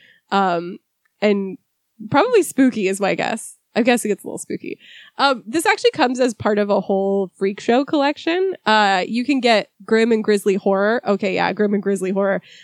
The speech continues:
Uh, check out the freak show collection, a new collection of three of the best-selling horror titles, The Madhouse of Tasha's Kiss, Happy Jack's Funhouse, and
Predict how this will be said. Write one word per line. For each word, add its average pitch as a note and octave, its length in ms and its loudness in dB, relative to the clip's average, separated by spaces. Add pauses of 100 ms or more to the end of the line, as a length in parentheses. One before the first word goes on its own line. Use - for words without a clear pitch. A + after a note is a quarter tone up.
(120)
Uh, B3 160 2
check F4+ 240 0
out E4+ 140 2
the D#4 100 2
freak D4 240 -2
show C4+ 220 2
collection, A3+ 460 2
a A3 100 2
new A#3+ 180 2
collection B3+ 360 0
of G#3+ 100 0
three C4 320 0
of A3 180 0
the G#3+ 100 -2
best-selling G#3 520 -2
horror G3+ 240 -2
titles, G3 400 -2
The G#3 80 0
Madhouse A3 480 2
of G#3 80 -2
Tasha's G3+ 360 0
Kiss, G3+ 320 -2
Happy A3 300 0
Jack's G3 300 -2
Funhouse, G3+ 440 -2 (380)
and A#3 260 4